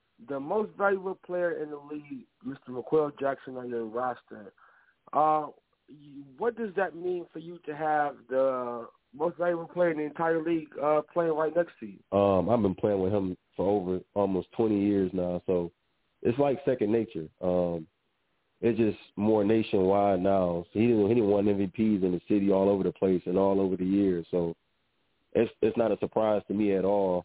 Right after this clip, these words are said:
Speaker 2: Um, just on a bigger scale and, uh, just basically just proving to everybody that it's not just a citywide thing that he's capable of doing. He's able to do it on multiple levels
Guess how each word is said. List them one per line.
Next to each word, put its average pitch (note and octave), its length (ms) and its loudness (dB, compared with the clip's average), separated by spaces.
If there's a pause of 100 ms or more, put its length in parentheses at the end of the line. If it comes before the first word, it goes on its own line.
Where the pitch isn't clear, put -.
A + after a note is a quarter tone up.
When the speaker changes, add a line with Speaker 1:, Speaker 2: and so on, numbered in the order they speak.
(140)
Speaker 2:
Um, F2+ 500 2 (720)
just A2+ 140 -2
on A2 120 2
a G2+ 60 0
bigger G2+ 340 -2 (100)
scale G#2 500 0 (160)
and, F#2+ 180 0
uh, F#2 320 0 (120)
just A#2+ 180 -2
basically C#3+ 400 -2
just A#2+ 180 -6
proving B2+ 220 0
to A#2+ 60 2
everybody A#2 420 0
that A2+ 160 0
it's G#2 180 -2
not A2+ 220 0
just G#2+ 160 -6
a G2 60 -10 (120)
citywide G#2+ 480 2
thing A2+ 200 2
that G#2 140 2
he's A2 160 -2
capable G#2 260 0
of F#2 120 -4
doing. A2 240 0
He's F#2+ 120 0
able G2 180 -2
to G2 100 -2
do G2+ 160 -2
it G2 60 0
on F#2+ 200 -2 (460)
multiple G2+ 440 2
levels G#2 360 2